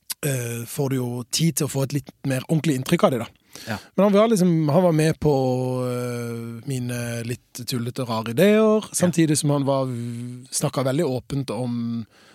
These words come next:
Speaker 1: det at han har blitt et slags internett, eh, meme-fenomen.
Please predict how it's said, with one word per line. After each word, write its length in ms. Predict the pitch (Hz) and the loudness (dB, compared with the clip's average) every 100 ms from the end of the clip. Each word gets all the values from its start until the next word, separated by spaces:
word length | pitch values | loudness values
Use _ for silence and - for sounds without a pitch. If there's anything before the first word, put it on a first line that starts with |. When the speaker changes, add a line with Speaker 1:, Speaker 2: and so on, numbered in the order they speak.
| _ | _
Speaker 1:
det 120 | 127 123 | -4 -4
at 120 | 113 | -2
han 140 | 113 | -4
har 100 | 113 | -4
blitt 200 | 113 113 | -6 -8
et 60 | 107 | -8
slags 280 | 120 117 120 | -8 -8 -6
internett, 680 | 127 - 139 131 _ - | -8 -6 -4 -4 _ -6
eh, 280 | 123 120 120 131 131 131 | -4 -4 -6 -8 -10 -6
meme-fenomen. 1400 | 131 135 131 131 135 139 139 131 151 147 151 180 202 | -4 -2 -2 -2 -2 -2 -2 -2 0 2 2 2 2